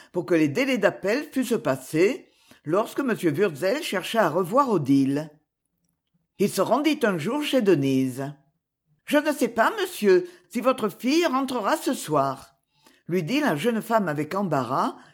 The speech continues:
car, ayant affirmé à Odile que si elle était à sa place, elle ne retournerait jamais dans sa famille, elle était partagée entre le désir d'être aimable et celui de ne pas se contredire.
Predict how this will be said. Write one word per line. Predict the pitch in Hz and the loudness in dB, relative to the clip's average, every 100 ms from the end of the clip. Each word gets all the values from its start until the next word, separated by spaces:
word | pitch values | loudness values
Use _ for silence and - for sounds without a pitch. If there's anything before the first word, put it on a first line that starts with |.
| _ - | _ -4
car, | 190 277 - - | 0 0 -2 2
ayant | 190 170 196 | 4 4 0
affirmé | 254 294 262 254 | -4 -2 -2 2
à | 180 | 2
Odile | 160 147 147 220 175 143 - - | 4 2 0 -2 0 -2 -4 -10
que | - 156 | -6 -4
si | 254 | 0
elle | 302 269 | 0 0
était | 262 214 170 | 0 -2 -2
à | |
sa | 147 135 | -2 -6
place, | 180 214 180 - 147 - - | -2 -2 -2 -6 -10 -10 -4
elle | 156 165 | 2 2
ne | 170 | 2
retournerait | 233 277 254 208 156 139 | 0 0 0 0 0 0
jamais | 247 254 220 | 0 -2 -2
dans | 185 | -4
sa | 151 139 | -4 -4
famille, | 143 135 147 196 277 294 _ _ _ - | -4 -2 -2 -2 -2 -6 _ _ _ -4
elle | 165 196 | 2 2
était | 214 254 | 2 0
partagée | 254 262 233 165 170 247 | 0 0 0 0 0 -2
entre | 185 156 | -2 -2
le | 147 | -2
désir | 135 214 247 254 | -2 -2 -2 -2
d'être | 190 170 147 | 0 0 0
aimable | 127 127 170 233 269 - - - | 0 0 0 -2 -6 -8 -8 0
et | 180 | 2
celui | 185 151 170 254 | 2 -2 -2 -4
de | 302 | -2
ne | 185 | -4
pas | - 294 | -2 -2
se | 302 | -2
contredire. | 254 226 - 151 127 131 131 147 | -4 -4 0 -2 2 2 0 -4